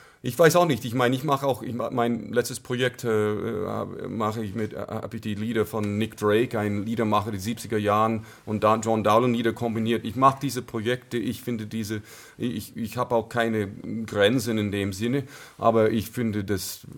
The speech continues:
ich weiß nicht, ob das der richtige Ort ist. Was ich gerne, ich würde gerne wieder zurückkommen zu ein, ein Punkt mit, mit Starnamen, dass man immer einen Starname braucht. Äh,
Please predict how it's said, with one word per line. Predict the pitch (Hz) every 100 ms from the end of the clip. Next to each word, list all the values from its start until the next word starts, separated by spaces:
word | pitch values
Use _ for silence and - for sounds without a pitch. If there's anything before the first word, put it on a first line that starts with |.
| 95 95 - - - - -
ich | 98
weiß | 95 95
nicht, | 98
ob | 92
das | 92
der | 98
richtige | 92 - 90 92
Ort | 92 104 95
ist. | 92 - -
Was | 113 -
ich | 190 185
gerne, | 117 101 98 98
ich | 123 127
würde | 147 107
gerne | 90 92 92 95 - - - -
wieder | 110 104 107 98 -
zurückkommen | - 101 113 - 107 95
zu | 95
ein, | 92 92 92
ein | 95 98 95 92 -
Punkt | 117 110 110
mit, | 101 123
mit | 101
Starnamen, | - - 107 113 98 90 - - 101 98 98 90 87 _ - - -
dass | 98 117
man | 110
immer | 107 120
einen | 104
Starname | 92 - 104 131 104 95 92 90
braucht. | 95 92 98 - - - - _
Äh, | - - 120 -